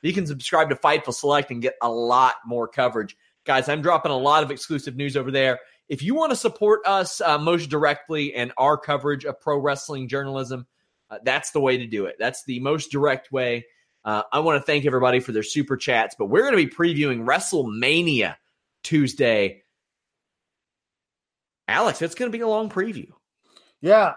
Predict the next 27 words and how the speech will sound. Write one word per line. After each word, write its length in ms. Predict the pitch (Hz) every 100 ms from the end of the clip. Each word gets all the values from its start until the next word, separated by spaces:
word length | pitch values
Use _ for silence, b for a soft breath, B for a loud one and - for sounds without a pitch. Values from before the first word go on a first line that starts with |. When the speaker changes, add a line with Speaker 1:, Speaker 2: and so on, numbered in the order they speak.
| -
Speaker 2:
yeah. 220 | 180 190
I'm 120 | 156
assuming 340 | 147 190 185 165
we'll, 160 | 165
we'll 120 | 165
also 220 | 165 160 160
touch 320 | - 170 165
on 140 | 151
some 180 | - 123
TakeOver, 680 | - 180 170 127 123 127 135
uh, 440 | 139 120 117 117 113 -
as 140 | 123
well. 300 | 104 143 143
Speaker 1:
Yeah. 200 | 113 101 196 _ _ _ _
Speaker 2:
So, 300 | - 165 151
yeah, 220 | 156 165
it's, 140 | 160 -
it's 300 | 196 185 -
going 180 | 160 202
to 80 | 196
be 60 |
a 60 | 185
long 280 | 185 196 190
preview. 680 | 185 185 180 180 175 -
Um, 420 | 151 147 143 143 139
I'm 180 | 147 151
hoping 640 | - 185 185 185 180 170